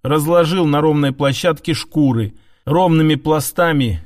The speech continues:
как страницы книги. Затем поставил миску и аккуратно положил напиток, еще дымящийся от костра. Все это он делал точно, как человек, раскладывающий инструменты по ячейкам. Ножи к северу,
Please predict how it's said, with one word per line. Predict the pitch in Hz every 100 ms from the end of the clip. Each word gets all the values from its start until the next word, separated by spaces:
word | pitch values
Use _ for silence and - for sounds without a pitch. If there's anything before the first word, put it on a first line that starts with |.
| -
как | 135 117
страницы | - 151 151 147 113 127
книги. | 123 135 117 85 80 -
Затем | 117 139 175 208 202
поставил | 147 139 165 160 165
миску | 180 196 - 147 135 87
и | 117
аккуратно | 139 120 160 170 143 143
положил | 135 139 131 147
напиток, | 143 139 127 151 127 110 - -
еще | 107 120 156
дымящийся | 131 135 143 127 - 120 117 117
от | -
костра. | - 113 - 120 98 73 _ _ _ _ _
Все | - 160 196
это | 185 143
он | 139 135
делал | 151 147
точно, | 135 175 156 - 139 117 -
как | 135 -
человек, | 143 147 156 151
раскладывающий | 131 123 143 139 127 131 120 139
инструменты | 131 - 139 135 143 131 127
по | 113 131
ячейкам. | 139 131 160 113 82 73 - _ _ _ _ -
Ножи | 143 160 196 143
к |
северу, | - 151 143 131 123 90